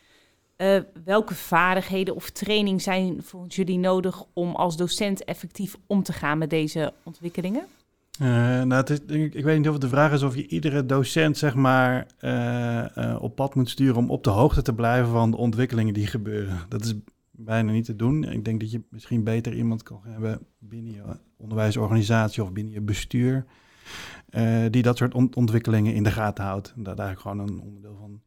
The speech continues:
Speaker 2: iemands taak is. Eh, en die kan daarna met, denk ik, met docententeams in gesprek gaan of met, eh, vak-, vaksecties over, hey, dit is het soort onderwijs wat jullie geven, dit is wat ik tegenkom. Eh,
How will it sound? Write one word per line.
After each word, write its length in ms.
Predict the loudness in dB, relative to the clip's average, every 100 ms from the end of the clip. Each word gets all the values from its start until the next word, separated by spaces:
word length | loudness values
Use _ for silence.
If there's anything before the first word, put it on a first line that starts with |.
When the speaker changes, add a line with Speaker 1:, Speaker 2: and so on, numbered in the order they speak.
| -20
Speaker 2:
iemands 400 | -18 -16 -18 -4
taak 320 | 0 0 0
is. 380 | -4 -8 -8 -12 -14 _ _ _ -20 _
Eh, 320 | -4 -2 0
en 160 | 2 2
die 160 | 2 4
kan 260 | 4 4
daarna 380 | 4 2 2 2
met, 200 | 2 2
denk 180 | 0 -2
ik, 120 | -2
met 320 | 0 -2 -4 _ _
docententeams 760 | -4 0 0 -2 -2 0 0
in 160 | 0 -2
gesprek 420 | -2 -6 -4 -4
gaan 240 | -4 -2
of 100 | -2
met, 120 | -4 -16 _
eh, 80 | -20 -20 -16 -8
vak-, 340 | -6 -4 -4 -6 -4
vaksecties 800 | -4 -2 -6 -6 -6 -6 -10 -18 _ _ _ -18 -18 -18 -6
over, 320 | -2 0 0 0
hey, 560 | 0 0 2 0 -2 -4
dit 180 | -2
is 100 | -2
het 140 | -4 -4
soort 180 | -6 -2
onderwijs 280 | 0 0
wat 120 | 0 -2
jullie 180 | -2
geven, 380 | -2 0 0 0
dit 140 | -4 -4
is 60 |
wat 180 | -6 -4
ik 120 | -6
tegenkom. 840 | -2 -2 -2 -6 -2 0 2 0 -2
Eh, 340 | -4 -2